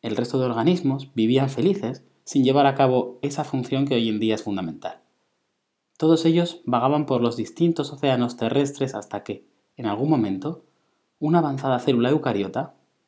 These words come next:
que ya había desarrollado un núcleo donde mantener a salvo su genoma, engulló a una de estas bacterias consumidoras de oxígeno, pero por algún extraño motivo no llegó a digerirla.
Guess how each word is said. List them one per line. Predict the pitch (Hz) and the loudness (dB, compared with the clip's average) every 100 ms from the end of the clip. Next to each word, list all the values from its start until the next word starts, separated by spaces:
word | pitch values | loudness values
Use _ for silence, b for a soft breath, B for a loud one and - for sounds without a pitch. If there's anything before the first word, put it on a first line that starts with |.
| _ | _
que | - 98 | -6 -2
ya | |
había | 98 120 | 0 0
desarrollado | 120 - 113 110 104 | 0 -2 -2 -2 -2
un | 95 | -2
núcleo | 135 - 98 - _ | 0 0 -6 -16 _
donde | 110 101 | -6 -4
mantener | 101 101 101 113 | -4 -4 -4 -4
a | 110 | -2
salvo | 123 98 | -4 -4
su | - - | -4 -4
genoma, | 101 95 98 127 _ _ _ _ _ _ | -4 -4 -6 -10 _ _ _ _ _ _
engulló | 147 120 107 104 147 160 - | -2 0 0 2 4 2 2
a | 104 | 2
una | 123 131 104 | 2 2 0
de | 117 | 0
estas | - 120 | -2 -4
bacterias | 104 - 135 139 143 | -4 -2 0 2 0
consumidoras | 143 - 110 101 98 101 98 - | -6 -12 -8 -6 -4 -4 -4 -6
de | |
oxígeno, | 95 - - - - _ _ _ _ _ _ - | -10 -8 -8 -10 -18 _ _ _ _ _ _ -2
pero | 113 107 | 0 0
por | 104 | -2
algún | 92 139 | -6 -4
extraño | 151 - 113 101 | -6 -4 -2 -2
motivo | 95 120 131 170 - _ _ _ _ | -4 -4 -4 -6 -12 _ _ _ _
no | 123 143 | -6 -4
llegó | 117 104 | -2 -4
a | 95 | -4
digerirla. | 98 - 87 - - | -8 -12 -12 -12 -18